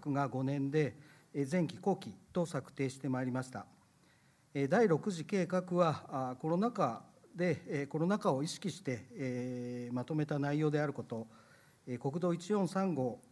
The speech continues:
百四十三号、お、バイパス整備が、あ、現実的になる中で、えー、バイパス整備によりまして、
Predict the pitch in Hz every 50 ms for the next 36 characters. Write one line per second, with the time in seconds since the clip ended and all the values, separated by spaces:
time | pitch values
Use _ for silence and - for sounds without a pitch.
0 | - - - 156 147 156 190 196 190 156 143 131 - 185 185 175 131 123 117 110
1 | - - - - 131 131 131 120 139 143 156 175 180 180 - 214 220 190 185 139
2 | 131 123 110 101 - - - - - - _ _ _ - 123 120 123 120 120 120
3 | 123 120 123 120 120 - - 151 151 156 156 - - - 170 151 185 185 175 190
4 | 214 214 202 165 160 156 - 127 113 143 135 123 104 - - - - - 131 131
5 | 127 113 131 139 147 147 175 170 165 165 - - 202 208 175 147 123 120 123 127
6 | 135 139 151 175 180 - - - 170 160 135 -